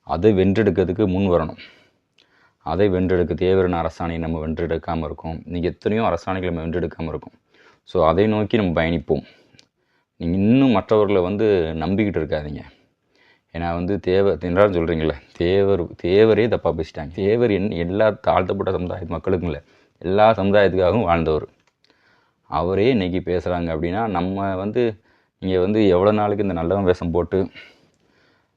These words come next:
அஹ், என்ன பண்ண போறீங்கன்னு எனக்கும் தெரியல. So,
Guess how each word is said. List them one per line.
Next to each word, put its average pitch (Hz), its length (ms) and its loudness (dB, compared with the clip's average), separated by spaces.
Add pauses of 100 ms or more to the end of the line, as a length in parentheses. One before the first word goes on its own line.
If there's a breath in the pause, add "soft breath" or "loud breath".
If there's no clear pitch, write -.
(460)
அஹ், 85 220 0
என்ன 85 160 0
பண்ண 90 220 -2
போறீங்கன்னு 85 320 0
எனக்கும் 82 300 -6
தெரியல. 80 340 -6 (1000 loud breath)
So, 92 180 -4